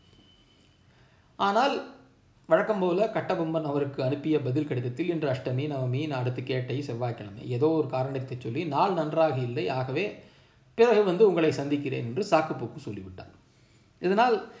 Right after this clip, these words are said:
ஆத்திரமடைந்த பேனர்மேன் தன்னுடைய படையை திரட்டிக் கொண்டு பாஞ்சாலங்குறிச்சி மேல் போர் தொடுத்தான்.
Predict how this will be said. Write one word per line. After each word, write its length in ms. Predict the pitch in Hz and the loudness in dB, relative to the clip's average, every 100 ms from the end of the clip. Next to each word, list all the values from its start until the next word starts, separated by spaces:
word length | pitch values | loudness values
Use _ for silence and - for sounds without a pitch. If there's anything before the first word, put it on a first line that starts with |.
| - - - | -20 -20 0
ஆத்திரமடைந்த 600 | 190 226 233 196 160 143 | 2 4 4 2 2 0
பேனர்மேன் 580 | 123 120 139 139 120 262 | -2 -2 -2 -4 -4 -4
தன்னுடைய 420 | 156 156 139 131 | -2 0 0 0
படையை 320 | 127 156 185 | 0 2 0
திரட்டிக் 340 | - 131 127 127 | 0 -4 -4 -6
கொண்டு 200 | 127 123 | -6 -4
பாஞ்சாலங்குறிச்சி 800 | - 151 196 190 160 131 123 110 | 2 2 4 4 2 -2 -6 -6
மேல் 260 | 113 - | -8 -8
போர் 220 | - 120 107 | -6 -6 -6
தொடுத்தான். 460 | 95 - - - | -12 -16 -20 -20